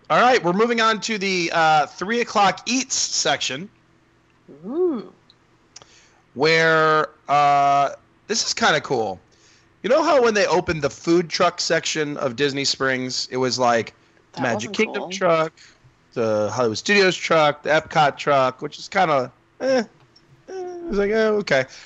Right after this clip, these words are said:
Speaker 1: Well, now they finally are bringing in an outside truck, which was owned by a, a very popular local chain called Four Rivers Barbecue.
Speaker 2: Uh, I'm familiar.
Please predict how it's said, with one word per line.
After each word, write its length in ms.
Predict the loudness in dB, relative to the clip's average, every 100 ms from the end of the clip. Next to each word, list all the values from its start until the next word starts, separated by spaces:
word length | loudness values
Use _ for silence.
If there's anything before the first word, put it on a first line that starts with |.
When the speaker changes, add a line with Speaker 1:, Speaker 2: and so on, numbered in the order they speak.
| -10 -2
Speaker 1:
Well, 120 | 2
now 540 | 4 4 4 2 0
they 120 | -2 0
finally 480 | 2 2 2 2
are 100 | 0
bringing 380 | 2 0 0 -2
in 360 | -2 -2 -4 -10 -16 -20 _ _ -6
an 100 | -2
outside 760 | 2 2 2 2 2 2 -2 -12 _
truck, 400 | -2 2 2 0
which 160 | -4 -2
was 140 | -2
owned 320 | 0 2 2 2
by 180 | 4
a, 380 | 4 2 0 -6 _ _
a 240 | -2 -2 -6 -14 _ _ _ _ -2
very 280 | 2 4
popular 800 | 2 0 2 2 0 0 0 -2
local 500 | 0 0 0 -2 -4
chain 460 | -4 -6 -4 -6 -6
called 300 | -4 -4 -2
Four 260 | 2 2 4
Rivers 420 | 2 2 -2 -2
Barbecue. 680 | 2 2 0 -6 -12 -12 -16 _ _ _ _ -10
Speaker 2:
Uh, 40 |
I'm 240 | -8 -10 -12
familiar. 540 | _ -10 -10 -12 -20